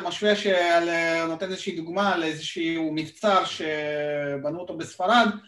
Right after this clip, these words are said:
ואז, אה, המבצר הזה עבר איזושהי אבולוציה, כי אחר כך כשהאווירים עזבו, אחר כך הגיעו כל מיני ארכיטקטים אחרים ששינו אותו,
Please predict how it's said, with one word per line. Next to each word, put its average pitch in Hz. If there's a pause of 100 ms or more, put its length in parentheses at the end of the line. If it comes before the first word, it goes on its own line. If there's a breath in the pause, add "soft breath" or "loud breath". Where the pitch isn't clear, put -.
(360 loud breath)
ואז, 196
אה, 185
המבצר 175
הזה 208
עבר 180
איזושהי -
אבולוציה, 196
כי 156
אחר 180
כך 165
כשהאווירים 165
עזבו, 185
אחר 143
כך -
הגיעו 156
כל 160
מיני 156
ארכיטקטים 151
אחרים 226
ששינו 226
אותו, 233